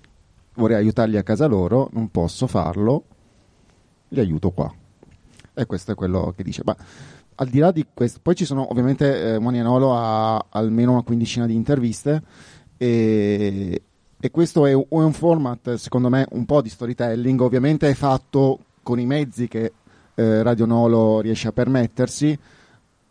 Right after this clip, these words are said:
con il fatto che tra l'altro Radio Nolo ovviamente è tutta autosostenuta, il che vuol dire che ci sono le persone stesse che fanno eventi per raccogliere soldi, per, per, per avere l'attrezzatura e per, eh, continuare a fare attività.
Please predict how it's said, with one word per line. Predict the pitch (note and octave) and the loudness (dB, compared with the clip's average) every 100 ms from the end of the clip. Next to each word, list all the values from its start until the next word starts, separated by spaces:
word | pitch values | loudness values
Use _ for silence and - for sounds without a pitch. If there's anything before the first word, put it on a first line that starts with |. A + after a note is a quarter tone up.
| - | -6
con | B2+ | -2
il | D3+ | 0
fatto | G2 - D3 | -2 -2 -2
che | A#2 A2+ | 0 -2
tra | - B2 | -2 -2
l'altro | A#2 C3 | -2 -4
Radio | A2+ C3 | -4 -2
Nolo | A#2+ G2+ A#2 | -2 0 0
ovviamente | G#2 G2+ G#2 A#2 | 0 -4 -4 -6
è | - B2+ | -4 -6
tutta | B2 A#2+ B2+ B2 | -6 -6 -2 0
autosostenuta, | A2+ G#2+ A#2 A2 - B2 A2 G#2+ | 0 -2 -4 -6 -4 -2 0 0
il | A#2+ | -2
che | G2+ | -2
vuol | G#2+ B2 | 0 0
dire | G2+ A2 | 0 -2
che | - | -4
ci | - | -8
sono | - G2+ | -8 -6
le | G2+ | -6
persone | G#2+ A#2+ D3 | -6 -4 -4
stesse | - G#2 A#2 - | -4 -6 -4 -4
che | C3 F2+ | -6 -6
fanno | G#2 G#2 C3+ | -8 -4 0
eventi | B2+ C3 C3 C#3 | 0 2 0 -2
per | B2 F#2 | -4 -6
raccogliere | F#2+ G2+ B2+ E3+ | -6 -4 0 0
soldi, | - A#2 A#2+ C3 | 0 -2 -2 -4
per, | G2+ G2 | -4 -6
per, | - G#2 | -4 -6
per | - G2 | -4 -2
avere | G#2 G2+ | 0 -2
l'attrezzatura | G2 - A2+ - F3+ A#2+ A2+ B2+ C#3 - - - - | -2 -4 -4 -4 -2 -2 0 2 0 -4 -18 -20 -8
e | C#3 | -4
per, | - A2+ | -2 0
eh, | A#2+ A2+ G#2+ | 0 0 -2
continuare | A2+ A#2 C3+ G#2 G#2+ | -4 -4 -4 -4 -4
a | |
fare | F#2+ F#2+ G#2+ G#2 | -6 -4 -4 -2
attività. | G2 G2 - G#2+ C#3 A2 F#2 C#3+ | -4 -6 -6 -4 -4 -2 0 -2